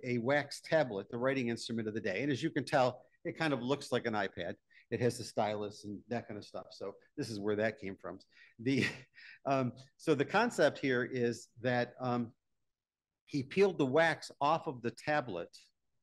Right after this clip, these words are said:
and engraved the message in the wood, and then put wax and a message on top of the tablet that didn't seem that important. And that, um, tablet then had to be sneaked by the sentries that were guarding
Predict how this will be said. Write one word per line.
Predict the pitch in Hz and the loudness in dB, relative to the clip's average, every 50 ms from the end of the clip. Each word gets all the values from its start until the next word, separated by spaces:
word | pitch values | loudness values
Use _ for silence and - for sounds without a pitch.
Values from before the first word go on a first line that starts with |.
| _ _ _ _ _ _ _ _ - | _ _ _ _ _ _ _ _ -4
and | 147 143 | -2 0
engraved | 139 131 107 107 123 147 165 175 175 156 151 | 0 0 -2 0 2 4 4 6 4 2 2
the | 139 131 | 0 0
message | 131 135 143 147 131 - 135 131 - - - - | 2 2 2 0 0 -2 -2 -4 -4 -6 -8 -6
in | 139 135 131 | -4 -2 -2
the | 123 120 | -2 -2
wood, | 113 120 127 117 85 - - - _ _ _ _ _ _ _ _ _ _ - | 0 0 0 0 -2 -4 -10 -20 _ _ _ _ _ _ _ _ _ _ -4
and | 123 127 | 0 0
then | 139 139 | 0 0
put | 135 - 147 127 104 | 0 -2 -2 -2 0
wax | 113 123 131 127 127 120 - - - - - | 0 2 2 2 2 0 -2 -8 -18 -12 -6
and | 131 127 123 123 117 123 | -4 -2 -2 -2 -2 -2
a | 123 | 0
message | 117 123 135 123 - - 127 113 - | 0 0 0 0 0 -2 -2 -2 -2
on | 120 113 107 | -4 -4 -4
top | - - 123 117 - | -2 -2 -2 -2 -2
of | 123 101 | -4 -6
the | 107 107 | -6 -4
tablet | - 131 120 110 104 113 104 - | 0 0 0 2 0 -2 -2 -2
that | 110 110 104 - | -2 -4 -2 -4
didn't | 117 113 110 110 - | -6 -6 -6 -8 -10
seem | - 110 107 104 101 - - _ _ - - _ - | -10 -10 -8 -8 -10 -10 -14 _ _ -20 -20 _ -8
that | 101 113 107 101 101 - - 110 | -6 -4 -2 -2 -4 -6 -10 -14
important. | 104 - _ _ 160 156 143 110 - _ - - - _ _ _ _ _ _ _ _ _ _ _ _ _ - | -16 -16 _ _ -4 -4 -4 -6 -10 _ -20 -20 -20 _ _ _ _ _ _ _ _ _ _ _ _ _ -2
And | 147 143 139 123 123 - _ _ - 117 | 0 0 0 0 -4 -8 _ _ -8 0
that, | 120 156 170 185 170 - - - | 2 4 4 4 2 -2 -6 -4
um, | 135 135 131 131 131 127 - _ _ _ _ _ _ _ _ - | -2 0 0 0 -2 -4 -6 _ _ _ _ _ _ _ _ -4
tablet | - 180 185 185 160 147 127 120 - | 0 2 2 4 2 2 0 0 0
then | 143 139 127 | 0 -2 2
had | 107 156 143 131 | 2 2 2 2
to | 135 | 0
be | 117 131 123 | 0 0 0
sneaked | 117 - - - 156 147 139 - _ | -2 -2 -4 -2 -2 -4 -4 -6 _
by | - 165 185 202 180 135 127 123 123 120 | 2 4 4 6 6 4 4 4 2 0
the | 135 127 | -2 -4
sentries | - - 170 185 180 - - 135 127 120 - | 0 2 2 2 2 -2 -4 -4 -4 -4 -4
that | 135 - 127 | -6 -6 -6
were | 131 107 | -8 -2
guarding | - 147 143 156 151 135 127 120 120 117 117 | 0 2 2 4 2 2 2 0 0 -2 -6